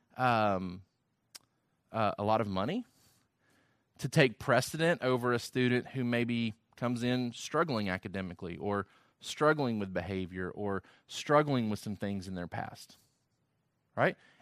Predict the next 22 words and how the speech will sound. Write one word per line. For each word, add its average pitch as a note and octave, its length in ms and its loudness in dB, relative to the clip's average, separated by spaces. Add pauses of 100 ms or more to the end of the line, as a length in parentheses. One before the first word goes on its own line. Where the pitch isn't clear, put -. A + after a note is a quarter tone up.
(100)
A-, D3 140 4
as C3+ 160 6
a B2 40 2
principal F3+ 460 4
who E3+ 120 6
has D3 180 6
to B2 80 -6
sift - 440 2
through D#3 400 6 (400)
all D3 300 8
of D#3 80 2
the C#3+ 160 4
applications, A#2+ 960 2 (500)
right? B2 220 2 (260)
I C#3+ 80 0
have F#3+ 140 10
this F3+ 160 4
responsibility D#3 540 8
to - 100 -10
protect C3+ 380 2
our B2 160 6
environment, G#2+ 800 0